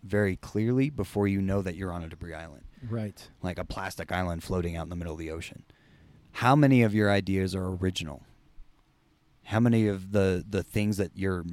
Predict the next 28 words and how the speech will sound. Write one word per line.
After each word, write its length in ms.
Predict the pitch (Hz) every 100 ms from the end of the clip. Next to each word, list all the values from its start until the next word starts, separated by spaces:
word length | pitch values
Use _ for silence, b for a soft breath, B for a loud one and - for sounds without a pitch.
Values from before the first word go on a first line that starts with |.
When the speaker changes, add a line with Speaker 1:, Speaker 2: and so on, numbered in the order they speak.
| 82 _
Speaker 1:
narrator 720 | 104 101 104 101 95 90 87 87
says 340 | - 92 92
to 120 | -
you 200 | 78 78 -
are 180 | 92
original 460 | 85 90 98 95 90
things 280 | - 90 85
that 100 | 82
have 100 | 82
come 220 | - 87
from 160 | 90 85
your 140 | 85
mind 380 | 80 71 53 92
that 160 | - 107
are 60 |
actually 340 | 117 131 98 82 -
rooting 500 | 113 104 117 104 90
for 260 | 80 85 76
you? 200 | 67 - - b b b b b b b b b _ _ _ _ _ _ _ _
Speaker 2:
Do 60 | 120
you 40 |
think 160 | 131 143
that 160 | 135 123
varies 380 | 123 120 139
from 140 | - 120
person 240 | 123 123
to 80 | 120
person? 360 | 110 131 165